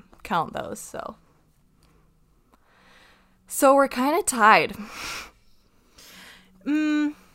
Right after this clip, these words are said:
Speaker 2: yeah, I mean, but again, like, I guess it's hard to say exactly because for Patrick Stewart, he has so many awards that I didn't know how to.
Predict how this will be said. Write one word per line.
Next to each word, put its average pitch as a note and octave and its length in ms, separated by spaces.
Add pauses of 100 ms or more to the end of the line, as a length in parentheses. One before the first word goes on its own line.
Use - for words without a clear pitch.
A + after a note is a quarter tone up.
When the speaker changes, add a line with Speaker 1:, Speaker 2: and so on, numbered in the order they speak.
(160)
Speaker 2:
yeah, D4+ 520
I D4+ 100
mean, D4+ 280
but C#4+ 100
again, C#4+ 400
like, A#3 260
I A#3 60
guess B3 200
it's A#3+ 120
hard G#3+ 220
to G#3+ 60
say G#3 200
exactly G3+ 360
because G3+ 340
for G#3 420
Patrick G3+ 400
Stewart, G3+ 440 (400)
he B3+ 200
has B3 200
so A#3 240
many A3 260
awards G3+ 460
that G#3 180
I G3 100
didn't G3+ 340
know G3 460
how F#3+ 360
to. F#3+ 640